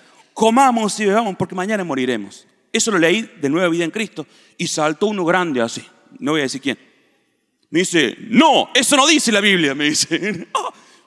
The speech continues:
pará", no entendió, ¿viste? Le-, no entendió que era como, si Cristo no hubiese resucitado,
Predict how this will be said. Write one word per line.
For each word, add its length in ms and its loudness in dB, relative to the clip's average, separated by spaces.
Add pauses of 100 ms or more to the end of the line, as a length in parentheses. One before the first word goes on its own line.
(180)
pará", 240 -2 (200)
no 100 -2
entendió, 400 4
¿viste? 260 2
Le-, 340 0 (380)
no 80 0
entendió 300 0
que 100 2
era 200 4
como, 400 -2 (640)
si 180 -10
Cristo 220 -2
no 60 -4
hubiese 200 -4
resucitado, 640 -4